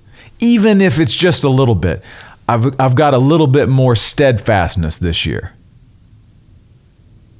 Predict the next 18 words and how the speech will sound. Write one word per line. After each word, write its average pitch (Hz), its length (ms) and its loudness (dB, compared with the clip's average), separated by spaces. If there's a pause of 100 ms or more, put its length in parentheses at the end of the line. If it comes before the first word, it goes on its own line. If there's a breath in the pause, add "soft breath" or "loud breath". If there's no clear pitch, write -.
Setting 156 280 0
me 139 180 2
up 117 180 0
for 104 80 0
twenty 101 300 0
twenty-one, 80 560 -6 (1800)
giving 156 360 2
me 151 140 0
a 127 80 2
new 135 220 2
set 123 260 2
of 107 100 2
weapons, 104 680 -4 (760 soft breath)
a 107 60 -6
new 160 200 2
capability, 107 760 2
new 151 280 2
ammo 117 540 0